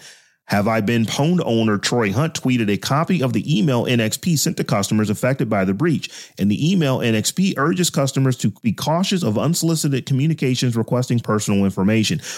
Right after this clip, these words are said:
or containing links. The intrusion took place on July eleventh and was discovered by N X P three days later.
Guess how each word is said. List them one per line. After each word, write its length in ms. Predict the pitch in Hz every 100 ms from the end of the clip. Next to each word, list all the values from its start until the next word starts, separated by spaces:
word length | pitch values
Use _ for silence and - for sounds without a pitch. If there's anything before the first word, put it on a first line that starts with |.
| -
or 160 | 151 151
containing 520 | 151 135 120 107 101
links. 520 | 101 - - - - -
The 100 | 92
intrusion 400 | 90 131 127 107
took 220 | 143 143
place 260 | - 143 135
on 140 | 110
July 340 | 101 101 135
eleventh 460 | 180 156 131 139 131
and 160 | 123 117
was 120 | 110
discovered 420 | 107 - 135 139
by 160 | 123 107
N 120 | 127
X 120 | 139
P 180 | - 135
three 260 | 131 127 120
days 260 | 117 104
later. 320 | 98 92 -